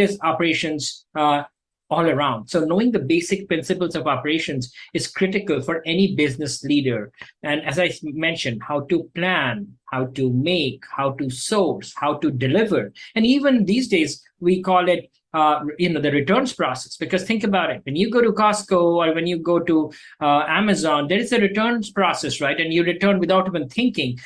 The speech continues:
but that becomes an entire business, uh, uh, kind of channel that a company has to manage. So the fact is, it is super critical, uh, as a function, but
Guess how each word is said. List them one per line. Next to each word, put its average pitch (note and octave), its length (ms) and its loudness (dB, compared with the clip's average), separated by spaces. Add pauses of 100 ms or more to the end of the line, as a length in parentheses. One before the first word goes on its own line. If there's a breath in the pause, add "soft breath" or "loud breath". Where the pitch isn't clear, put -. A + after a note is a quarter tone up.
(120)
but D#3+ 140 -6
that F#3+ 240 0
becomes F#3 340 -2
an F3 80 -2
entire D3 520 -4 (120)
business, B2 500 -4 (220 soft breath)
uh, C#3 320 2 (160)
uh, C#3 240 0 (300)
kind D#3+ 180 -2
of C#3+ 100 -4 (100)
channel E3+ 420 0
that C3 160 -2
a C#3 40 -2
company C3+ 440 -6
has B2 120 -6
to D#3 80 -8
manage. F3 360 -4 (240 loud breath)
So - 340 0 (680 soft breath)
the F3+ 140 4 (140)
fact A3 280 2
is, F#3 280 2 (500 loud breath)
it A3 120 0
is A3 220 2
super G#3 220 2
critical, C#3 540 -4 (180)
uh, D3+ 380 4
as D3+ 240 0
a E3 80 2
function, E3+ 580 -2 (200)
but A3+ 280 0